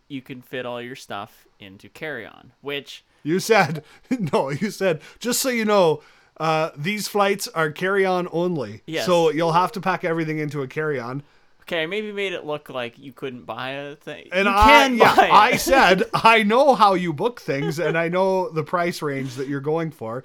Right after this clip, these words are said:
Speaker 1: Yeah.
Speaker 2: I was fully intending to pay for my chuck-, checked le-, luggage. But you said that you and your wife went to Europe for a month and packed in carry-ons.
Speaker 1: Yes.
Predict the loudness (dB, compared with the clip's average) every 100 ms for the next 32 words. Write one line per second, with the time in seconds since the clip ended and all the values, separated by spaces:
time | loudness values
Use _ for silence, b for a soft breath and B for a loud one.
0 | -14 -14 -2 2 4 2 -4 -2 -2 -4
1 | -2 -2 -2 -4 -6 -6 -6 -6 -6 -8
2 | -6 -10 -12 -14 -16 -12 -12 -10 -10 -10
3 | -8 -4 -4 -6 -14 -20 B B B -4
4 | 0 2 2 2 0 2 0 4 4 4
5 | 2 2 2 -2 -4 -2 -2 -6 -16 b
6 | b b b -6 -4 -2 4 4 4 2
7 | -6 -2 0 2 2 2 -2 -6 -6 -4
8 | -6 -6 -8 -6 -8 -8 -14 -20 -20 -14
9 | -12 -12 -20